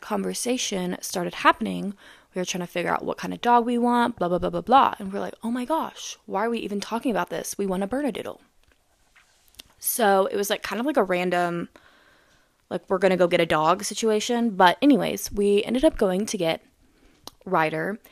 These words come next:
and he was, I would say, like, an hour, an hour and a half away from us. So we ended up going to get him, whatever. Like, the lady was super nice.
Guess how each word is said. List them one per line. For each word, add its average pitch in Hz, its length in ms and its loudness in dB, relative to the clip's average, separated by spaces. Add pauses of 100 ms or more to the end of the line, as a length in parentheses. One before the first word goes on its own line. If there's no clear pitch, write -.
(640)
and 214 340 4
he 277 400 0
was, 202 1040 4 (2250)
I 254 80 0
would 262 120 10
say, 175 240 -4
like, 196 140 -4
an - 120 -6
hour, 190 600 -2 (120)
an 196 80 -8
hour 175 180 -2
and 180 60 -6
a 175 60 -8
half 175 220 -10
away 170 180 -4
from 208 160 -4
us. 277 400 -4 (400)
So 226 540 6
we 202 520 0
ended 214 140 -6
up 226 140 -6
going 185 480 -4
to 226 100 -10
get 302 260 0
him, 302 440 4 (160)
whatever. 202 420 2
Like, 196 160 -6
the 190 80 -4
lady 190 280 -2
was 175 120 -2
super 277 440 -2
nice. 240 680 0